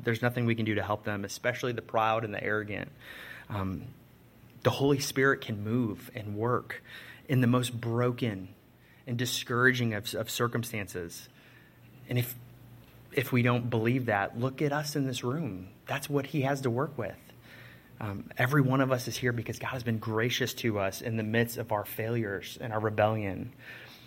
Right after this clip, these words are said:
But we also learn from Jesus that he's concerned about the hearts of those around him. You know, he really does desire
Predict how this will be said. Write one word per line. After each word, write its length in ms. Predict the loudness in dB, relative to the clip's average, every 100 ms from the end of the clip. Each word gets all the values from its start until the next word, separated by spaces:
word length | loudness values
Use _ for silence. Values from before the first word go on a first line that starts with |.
| -12 0
But 100 | 2
we 120 | 4
also 400 | 2 0 2 2
learn 300 | 2 2 0
from 180 | 0 -2
Jesus 260 | -2 -4
that 120 | -6
he's 180 | -6 -8
concerned 640 | -4 -6 -4 -2 0 2
about 240 | 2 0 0
the 60 |
hearts 360 | 0 2 2 2
of 80 | 0
those 220 | 2 2
around 320 | 0 0 -4
him. 260 | -6 -10 -12 -16 -20 -20 -20 -20 -16 -2
You 80 | -2
know, 60 |
he 160 | 2 2
really 400 | 2 0 0 0
does 320 | 2 2 2
desire 760 | 0 0 2 4 4 2 -4